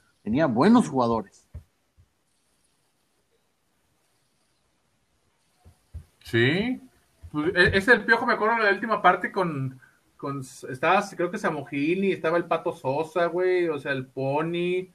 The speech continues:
Speaker 2: Bruno
Speaker 1: Bruno
Speaker 2: Marioni,
Speaker 1: Marioni también
Speaker 2: traía
Speaker 1: jugó en los
Speaker 2: jugadores
Speaker 1: Tecos.
Speaker 2: importantes, güey.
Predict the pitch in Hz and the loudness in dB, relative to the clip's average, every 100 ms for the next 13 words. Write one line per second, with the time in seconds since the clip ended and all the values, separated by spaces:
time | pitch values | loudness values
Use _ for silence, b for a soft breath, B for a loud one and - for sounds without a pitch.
0 | _ _ _ - 127 127 127 135 135 143 | _ _ _ -6 0 0 -2 -2 0 2
1 | 127 135 160 185 170 147 143 175 185 202 | 2 2 2 0 0 -2 0 2 2 2
2 | 226 202 294 277 - - _ _ 311 | -2 -6 -6 -8 -14 -20 _ _ -20